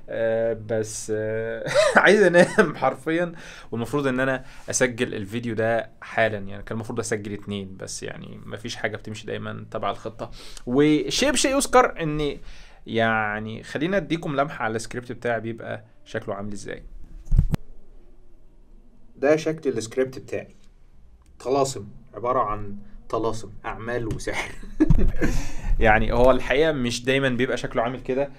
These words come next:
بس المرة دي بالذات، آه، أنا مزنوق جدًا علشان بكرة في حدث مهم أوي، أوي، أوي إن شاء الله، يعني نوثقه بشكل كويس. أنا رايح دلوقتي على الاستوديو بتاع الجرين سكرين،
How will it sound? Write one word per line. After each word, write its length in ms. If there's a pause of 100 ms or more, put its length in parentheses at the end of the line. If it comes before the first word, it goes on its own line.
(360)
بس 380
المرة 420
دي 200
بالذات، 760 (220)
آه، 480 (420)
أنا 180
مزنوق 440
جدًا 360 (180)
علشان 300
بكرة 300
في 180
حدث 500
مهم 380
أوي، 400 (260)
أوي، 240 (200)
أوي 160
إن 460
شاء 200
الله، 300 (360)
يعني 540
نوثقه 580
بشكل 280
كويس. 600 (100)
أنا 120
رايح 200
دلوقتي 400
على 180
الاستوديو 380
بتاع 180
الجرين 540
سكرين، 320